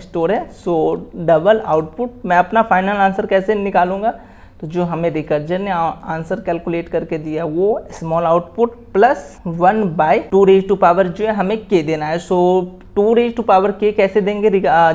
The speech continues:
Java के अंदर, तो इसके लिए हम यूज़ करेंगे math dot power, मतलब ये basically एक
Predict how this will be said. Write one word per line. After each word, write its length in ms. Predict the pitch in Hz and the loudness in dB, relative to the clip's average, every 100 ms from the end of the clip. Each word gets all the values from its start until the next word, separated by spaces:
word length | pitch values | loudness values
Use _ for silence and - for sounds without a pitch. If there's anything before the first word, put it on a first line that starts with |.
| 156 | 0
Java 360 | 165 165 185 190 | 4 4 4 2
के 60 | |
अंदर, 240 | 185 208 247 | -2 -2 -2
तो 120 | 220 | -2
इसके 240 | 185 - | -4 0
लिए 120 | 220 220 | 0 2
हम 180 | 196 | 0
यूज़ 240 | 180 190 185 | 0 -2 0
करेंगे 260 | 175 185 190 | 0 0 -2
math 560 | 170 170 220 247 - - | -2 0 0 -2 -10 -4
dot 340 | 170 170 202 - | 0 0 0 -2
power, 260 | 151 151 160 | -2 -2 -4
मतलब 300 | 165 175 180 | -4 -4 -2
ये 280 | 190 214 226 - - - | 0 0 0 -12 -18 -4
basically 400 | 175 190 190 190 | -2 0 0 4
एक 300 | 196 196 | 2 2